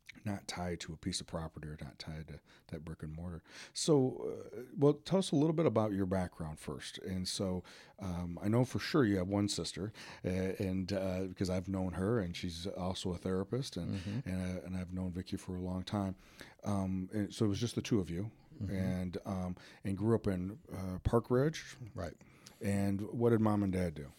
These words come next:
Speaker 2: Yeah, so I grew up in Park Ridge, which is a suburb of Chicago, and my parents were the first franchisees of Brown's Chicken.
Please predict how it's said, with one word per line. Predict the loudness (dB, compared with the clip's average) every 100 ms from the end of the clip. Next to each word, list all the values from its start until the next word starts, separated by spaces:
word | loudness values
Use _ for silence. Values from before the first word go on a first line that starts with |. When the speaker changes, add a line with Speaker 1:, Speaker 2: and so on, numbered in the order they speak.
| -20 -20 -18 -18 -20 -20 2
Speaker 2:
Yeah, | 4
so | 6 4
I |
grew | 4 2
up | 2 2
in | 0
Park | 4 4 4
Ridge, | 4 4 4
which | 0
is | 0
a |
suburb | 0 2 2 0 0
of | -2 -2
Chicago, | -6 -2 2 2 4 4 4
and | 2 2
my | -2
parents | 2 2 2 -2 -2 -2
were | 0
the | 0
first | 0 0 -2 -2
franchisees | -2 0 0 -2 -2 -2 -2 -2
of | -4 -6 -12 -18 -6
Brown's | -2 -2 2 2
Chicken. | 2 -2 0 2 2 4 0